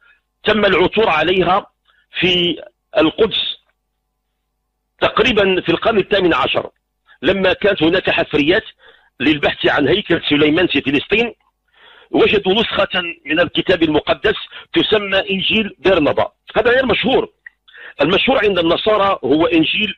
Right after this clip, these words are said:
متى ولوقا ويوحنا ومرقس. أما برنبا هذا، آه، كان قديم في العهود الأولى تقريبًا، آه، أكثر من، من، من، آه، ألف وتسعمية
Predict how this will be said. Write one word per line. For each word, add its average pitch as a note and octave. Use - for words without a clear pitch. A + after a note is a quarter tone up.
متى F#3+
ولوقا F3
ويوحنا E3+
ومرقس. D3
أما G#3
برنبا D3+
هذا، F3
آه، D#3+
كان A#3
قديم G#3
في F3
العهود E3+
الأولى F#3
تقريبًا، F#3+
آه، D#3+
أكثر G3+
من، F3
من، D#3+
من، D#3+
آه، D3+
ألف D3+
وتسعمية F#3